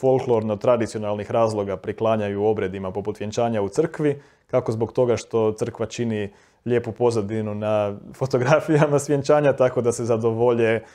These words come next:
stariji članovi obitelji koji su možda to isto radili po inerciji. Dakle, to je ovako sociološko objašnjenje činjenice da postoje,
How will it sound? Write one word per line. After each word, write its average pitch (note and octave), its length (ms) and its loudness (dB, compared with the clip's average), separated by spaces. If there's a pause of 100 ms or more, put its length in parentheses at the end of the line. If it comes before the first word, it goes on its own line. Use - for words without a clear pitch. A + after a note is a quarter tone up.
(120)
stariji E3+ 380 4
članovi D#3 380 4
obitelji D3 440 4
koji C#3 240 4
su C3+ 140 -4
možda C3+ 240 2
to C3+ 140 0
isto C3+ 200 0
radili B2+ 280 4
po A#2+ 200 0
inerciji. G#2+ 560 -2
Dakle, G#2 460 0 (680)
to D3 140 6
je C3 300 4 (140)
ovako C3+ 320 4
sociološko B2 720 2
objašnjenje A#2 640 0
činjenice A2 520 -4
da G#2+ 100 2
postoje, G2+ 800 0